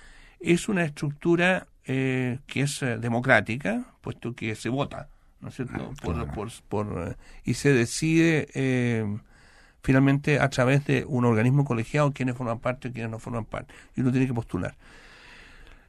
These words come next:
Speaker 1: Yo, ese es el gran desafío de la Universidad de Concepción hoy día,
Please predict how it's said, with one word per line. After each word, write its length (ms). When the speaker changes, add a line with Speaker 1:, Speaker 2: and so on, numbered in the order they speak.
Speaker 1:
Yo, 100
ese 500
es 160
el 320
gran 180
desafío 440
de 60
la 80
Universidad 480
de 80
Concepción 680
hoy 200
día, 460